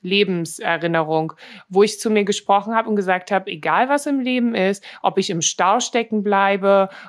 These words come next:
ob, ähm, irgendwie der Job sich nicht ergibt oder passiert, aus dem Grund. Und manchmal weiß man die Gründe nicht. Manchmal weiß man nicht, ob man dann zum Beispiel, man steckt jetzt im Stau, weil man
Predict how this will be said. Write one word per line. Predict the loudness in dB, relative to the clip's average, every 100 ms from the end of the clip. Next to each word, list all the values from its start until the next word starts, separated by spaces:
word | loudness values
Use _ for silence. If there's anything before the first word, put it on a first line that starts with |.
| -2
ob, | 4 4 2 0
ähm, | 2 2 -2 -8
irgendwie | -6 -6 -6
der | -4 -4 -2
Job | -2 -2
sich | -4 -6 -4
nicht | -2
ergibt | -2 -2 0 0 -2 -8
oder | -4 0 0 0 0 -2
passiert, | -4 -6 -8 -2 0 0 -4 _ _ _ _ _ _ _
aus | 0 0
dem | -2 -4
Grund. | -2 2 4 2 -2 -10 _ _ _ -2
Und | 2
manchmal | 2 2 0 2
weiß | 2 2 0
man | 0 0
die | -2
Gründe | -2 -2 -2
nicht. | -4 -2
Manchmal | -2 0 -2
weiß | 0 0 0
man | 0
nicht, | 0 0
ob | -2
man | -2 -2
dann | 0 -2 -2
zum | -4 -2
Beispiel, | -2 -2 -4
man | -4
steckt | -2 -4 -2
jetzt | -2 -2
im | -6
Stau, | -2 0 2 2
weil | 0 0
man | -2 -4